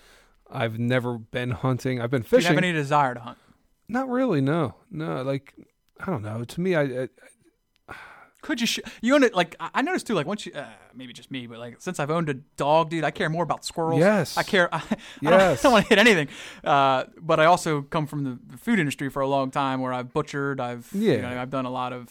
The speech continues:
Speaker 2: so I, I get both parts of it. But, like, man, of recent, I don't
Speaker 1: It's
Speaker 2: really
Speaker 1: just,
Speaker 2: wanna
Speaker 1: to me, to me, I,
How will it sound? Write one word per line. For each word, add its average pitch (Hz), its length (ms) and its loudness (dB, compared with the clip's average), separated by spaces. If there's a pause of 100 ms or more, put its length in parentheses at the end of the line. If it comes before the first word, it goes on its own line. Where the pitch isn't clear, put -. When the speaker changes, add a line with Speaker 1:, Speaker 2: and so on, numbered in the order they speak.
(120)
Speaker 2:
so 123 440 -10 (100)
I, - 160 -20 (120)
I 131 80 -16
get 131 220 -14 (180)
both 127 220 -10
parts 123 240 -8
of 117 100 -16
it. 117 140 -18
But, - 140 -16
like, 120 140 -18
man, 143 340 -4
of 143 260 -2
recent, 175 320 0
I 127 80 -6
don't 131 120 -8
Speaker 1:
It's 151 100 0
Speaker 2:
really 135 80 0
Speaker 1:
just, 185 100 4
Speaker 2:
wanna 123 180 -8 (100)
Speaker 1:
to - 120 -4
me, 202 320 -4
to - 160 -6
me, 240 160 -4
I, 147 180 0